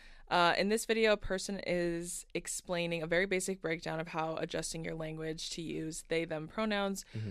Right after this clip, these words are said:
Speaker 1: really isn't that complicated. They say how you can just address one person the same way you would address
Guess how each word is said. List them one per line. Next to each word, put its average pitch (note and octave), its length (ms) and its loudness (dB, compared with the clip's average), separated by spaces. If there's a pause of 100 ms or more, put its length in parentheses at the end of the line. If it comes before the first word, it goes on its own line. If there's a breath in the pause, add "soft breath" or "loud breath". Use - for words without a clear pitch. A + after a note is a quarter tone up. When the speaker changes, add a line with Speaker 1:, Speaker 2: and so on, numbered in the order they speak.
(140 loud breath)
Speaker 1:
really F#3+ 300 4
isn't F3+ 160 -2
that D#3+ 140 0
complicated. E3 560 0
They D#3+ 80 -2
say E3 260 0
how E3+ 140 -2
you D#3+ 120 0
can E3+ 140 -8
just E3+ 140 -4
address E3 360 -2
one E3+ 160 -6
person D#3+ 320 -6
the E3+ 80 -10
same E3 220 -8
way E3+ 100 -6
you E3 120 -4
would E3 80 -2
address - 420 -2